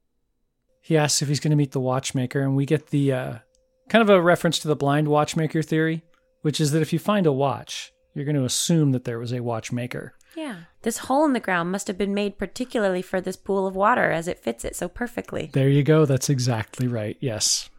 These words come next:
Speaker 1: Uh, note the smiley face over the gate to heaven there, as
Speaker 2: Ugh.
Speaker 1: we're <laughs> thinking that he might actually be going to a good place.
Speaker 2: Mm-hmm.
Speaker 1: Yeah.
Speaker 2: Hello, Prez Rickard.
Speaker 1: <laughs> You.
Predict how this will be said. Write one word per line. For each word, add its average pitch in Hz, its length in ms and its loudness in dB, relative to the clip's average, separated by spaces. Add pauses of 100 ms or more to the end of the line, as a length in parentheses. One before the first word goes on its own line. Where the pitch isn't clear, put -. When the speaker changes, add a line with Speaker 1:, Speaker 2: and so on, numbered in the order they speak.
(380)
Speaker 1:
Uh, 139 140 4
note 170 240 6
the 170 80 4
smiley 160 520 4
face 160 340 2
over 151 200 4
the 143 260 0
gate 131 340 -2
to 143 80 0
heaven 139 340 2
there, 160 280 -2 (260)
as 190 460 0
Speaker 2:
Ugh. - 60 0
Speaker 1:
we're 147 160 2 (180)
<laughs> - 200 -20
thinking 165 500 2
that 165 200 2 (360)
he - 140 -2
might 151 240 0
actually 147 400 -2
be 147 160 -2
going 143 400 0
to 147 260 -2
a 151 80 -2
good 143 240 -2
place. 160 500 -6
Speaker 2:
Mm-hmm. 180 840 -10 (640)
Speaker 1:
Yeah. 120 380 -4 (960)
Speaker 2:
Hello, 170 500 2
Prez 156 560 -4
Rickard. 160 720 -8 (600)
Speaker 1:
<laughs> - 180 -6 (1900)
You. 117 580 2